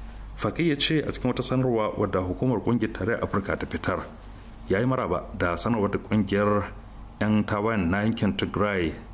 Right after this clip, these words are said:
suka yanke na ganin an warware rikicin da ke tsakaninsu da gwamnatin kasar ta hanyar lumana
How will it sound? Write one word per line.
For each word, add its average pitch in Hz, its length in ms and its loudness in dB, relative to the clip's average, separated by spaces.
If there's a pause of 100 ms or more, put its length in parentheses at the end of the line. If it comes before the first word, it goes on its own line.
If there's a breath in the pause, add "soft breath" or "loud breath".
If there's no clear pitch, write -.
(100)
suka - 240 -2
yanke 95 460 2 (100)
na 90 80 2
ganin 95 380 2
an 104 160 2
warware 98 420 2
rikicin 90 300 0
da 98 80 2
ke - 100 -2
tsakaninsu 104 540 0
da 110 80 2
gwamnatin 98 400 0
kasar 101 260 0
ta - 140 -6
hanyar 104 180 4
lumana 87 400 2